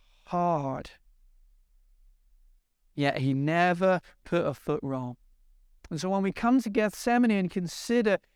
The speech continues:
yes, Jesus is obviously experiencing something that's overwhelming for him,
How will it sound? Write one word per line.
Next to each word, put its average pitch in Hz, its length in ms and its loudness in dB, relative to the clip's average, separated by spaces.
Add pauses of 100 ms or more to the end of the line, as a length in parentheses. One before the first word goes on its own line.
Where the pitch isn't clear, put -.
(140)
yes, 240 420 2
Jesus 240 420 0
is 214 60 -2
obviously 233 380 0
experiencing 262 760 -2
something 220 300 2
that's 214 140 0
overwhelming 247 760 2
for 214 180 -2
him, 220 380 2